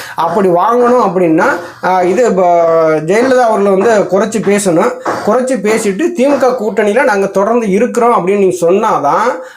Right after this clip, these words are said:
இதனுடைய பேச்சு வந்து, ஆ, தி மு க தலைவர் ஸ்டாலின் அவர்கள் காதுல போய் விழுந்தது அப்படின்னா, "ஆஹா, வைகோ நமக்கு வந்து சப்போர்ட்டா இருக்காரு, மேற்கொண்டு ஒரு, ஆ, இது சீட்டை கொடுங்கடா"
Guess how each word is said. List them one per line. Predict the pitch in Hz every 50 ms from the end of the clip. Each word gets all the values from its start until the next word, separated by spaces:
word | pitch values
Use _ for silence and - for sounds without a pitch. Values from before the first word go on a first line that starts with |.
| - _
இதனுடைய | - 156 180 185 208 226 220 240 247 220 202 190 190 - -
பேச்சு | - 220 240 247 247 - 233
வந்து, | 196 196 185 185 185 220 254 233 202 170 156 - - - - - -
ஆ, | 170 175
தி | 170 170 - 233
மு | 254 254
க | 240 240
தலைவர் | 196 - 185 185 185 180
ஸ்டாலின் | 175 - 180 180 202 226 226
அவர்கள் | 214 202 190 170 170 165 160
காதுல | 165 180 196 196 185
போய் | 185 175
விழுந்தது | 170 180 190 196 190 185 190
அப்படின்னா, | - 175 175 190 208 208 180 -
"ஆஹா, | - 165 170 170 185 180 180 156 139
வைகோ | 156 185 190 -
நமக்கு | 208 208 185 170 165 - 170 170
வந்து | 175 - - 170
சப்போர்ட்டா | 165 170 196 180 180 175
இருக்காரு, | 170 170 165 156 156 151
மேற்கொண்டு | 165 202 277 277 254 294 254 247 240 220
ஒரு, | 202 196 196 196 190 165 165 - - - - - -
ஆ, | 175 175 180 175 175 170
இது | 170 175 190
சீட்டை | 185 - 247 247 247 220
கொடுங்கடா" | - 208 220 233 220 220 190